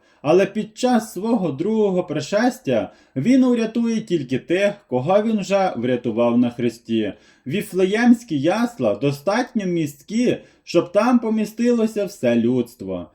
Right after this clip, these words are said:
У них була божественність. Друге пришестя буде лише повним проявом першого пришестя.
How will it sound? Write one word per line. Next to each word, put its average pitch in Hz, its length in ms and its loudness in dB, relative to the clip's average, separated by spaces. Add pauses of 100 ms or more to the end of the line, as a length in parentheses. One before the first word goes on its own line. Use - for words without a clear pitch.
(140)
У 139 120 2
них 208 340 2
була 120 540 0
божественність. 110 1120 -4 (340)
Друге 240 400 0
пришестя 139 800 0 (220)
буде 214 380 2
лише 226 380 2
повним 247 520 4
проявом 214 760 0
першого 131 540 0
пришестя. 107 880 -4